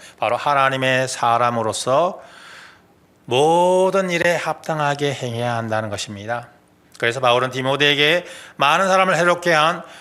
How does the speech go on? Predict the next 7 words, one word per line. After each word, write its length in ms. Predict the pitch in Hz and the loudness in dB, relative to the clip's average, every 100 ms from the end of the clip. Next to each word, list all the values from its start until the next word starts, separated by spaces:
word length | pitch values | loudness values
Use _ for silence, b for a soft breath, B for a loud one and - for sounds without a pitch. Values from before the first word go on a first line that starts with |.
| B B | B B
돈을 680 | 156 165 190 202 208 208 208 | 0 4 4 4 4 4 2
사랑하지 640 | - 170 165 165 160 175 | 0 0 2 2 0 -4
않도록 640 | - 120 123 151 143 147 - | -4 -8 -6 -2 -2 -2 -6
경계했습니다. 1040 | - 120 123 123 123 107 117 107 120 117 - - | -6 -4 -4 -6 -6 -6 -10 -8 -8 -8 -14 -12
그러기에 300 | 139 143 151 | -4 0 2
오늘 200 | 147 147 | 2 0
본문 460 | 143 143 143 151 | -2 -4 -4 -6